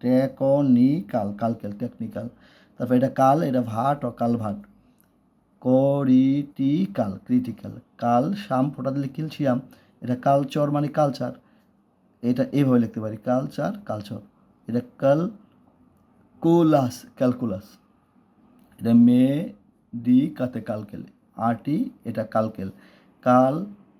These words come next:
টিভেট, এটা, এটা কাল,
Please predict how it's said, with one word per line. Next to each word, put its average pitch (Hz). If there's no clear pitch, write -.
টিভেট, 120
এটা, 117
এটা 127
কাল, 135